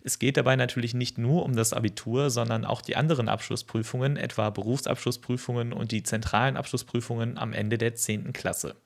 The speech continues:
Die Elternverbände in N R W haben schon gesagt,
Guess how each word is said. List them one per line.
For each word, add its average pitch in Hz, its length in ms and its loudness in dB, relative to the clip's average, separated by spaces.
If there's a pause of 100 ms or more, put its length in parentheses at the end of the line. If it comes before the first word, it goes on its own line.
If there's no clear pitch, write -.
(340)
Die - 160 -2
Elternverbände 151 720 4
in 123 160 2
N 117 140 2
R 117 120 4
W 127 180 4
haben 139 240 4
schon 127 200 0
gesagt, 110 560 0